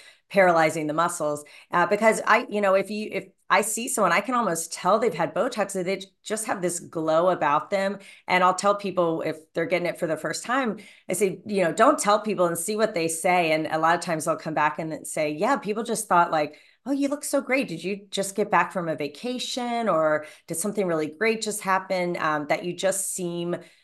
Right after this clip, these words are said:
uh, less angry, less tired, more, uh, refreshed and brighter, but still you.'" I think people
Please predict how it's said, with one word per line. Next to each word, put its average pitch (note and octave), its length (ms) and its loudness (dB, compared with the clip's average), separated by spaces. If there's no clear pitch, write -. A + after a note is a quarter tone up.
uh, E3 280 2
less G#3 400 2
angry, F3+ 420 0
less F#3+ 280 0
tired, E3 600 -2
more, D#3+ 640 0
uh, D3+ 240 0
refreshed D#3+ 600 -2
and D#3 160 -4
brighter, D3 500 2
but B3 200 0
still G3 600 4
you.'" D3 360 -2
I D#3+ 120 2
think B3 320 -6
people B3 520 2